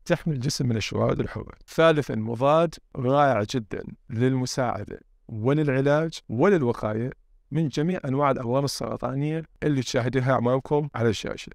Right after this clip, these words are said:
رابعا يقوم بتخليص الجسم من الحديد الزائد والكالسيوم والمعادن الزائدة اللي يزيد عن حاجة الجسم حتى لا تسبب لنا كوارث، وهذا بعدين راح نشرحه أيضا. خامسا يعمل على حماية الجسم من الإصابة بجميع أنواع الحصوات، بالذات حصوات الكلى.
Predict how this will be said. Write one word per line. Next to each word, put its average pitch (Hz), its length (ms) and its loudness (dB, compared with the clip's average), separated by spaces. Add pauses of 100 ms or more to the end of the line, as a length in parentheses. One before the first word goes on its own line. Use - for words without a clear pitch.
رابعا 151 640 2 (120)
يقوم - 240 -2
بتخليص 151 420 -2
الجسم 113 300 -6 (180)
من 127 140 2
الحديد 143 400 0
الزائد 120 500 -2 (100)
والكالسيوم 139 920 0 (160)
والمعادن 147 1080 4 (140)
الزائدة 143 800 0 (100)
اللي 120 140 -2
يزيد 131 260 -2
عن 131 60 -6
حاجة 123 360 0
الجسم 170 480 -2 (320)
حتى - 280 -2
لا 147 100 2
تسبب 131 280 -2
لنا 127 100 2
كوارث، 120 480 0 (240)
وهذا 123 300 0
بعدين 113 320 0
راح 120 120 0
نشرحه 131 320 0
أيضا. 120 340 0
خامسا 156 520 2 (100)
يعمل 131 400 2
على 123 200 -4
حماية 139 420 2
الجسم 120 360 -4
من 110 180 -2
الإصابة 123 540 -2
بجميع 120 500 0
أنواع 120 220 -2
الحصوات، 123 640 -2
بالذات 110 380 -2
حصوات - 380 -6
الكلى. 147 400 2